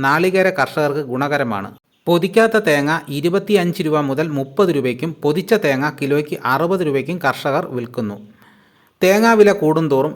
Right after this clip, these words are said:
വെളിച്ചെണ്ണ വിലയിൽ പത്ത് മുതൽ ഇരുപത് രൂപ വരെയും വർദ്ധിക്കുമെന്നാണ് വ്യാപാരികൾ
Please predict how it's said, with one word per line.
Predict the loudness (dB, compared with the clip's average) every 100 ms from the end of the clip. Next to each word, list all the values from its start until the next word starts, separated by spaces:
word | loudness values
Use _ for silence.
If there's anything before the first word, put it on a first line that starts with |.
| 0
വെളിച്ചെണ്ണ | 0 0 0 2 0
വിലയിൽ | 0 -2 -4 -2
പത്ത് | -2 -2 -2
മുതൽ | -2 -2 -4 -2
ഇരുപത് | 0 2 2 0
രൂപ | 2 2
വരെയും | 2 0 -2 -4
വർദ്ധിക്കുമെന്നാണ് | -4 -4 -4 -2 -2 -2 -4 -4
വ്യാപാരികൾ | -4 -2 0 0 -2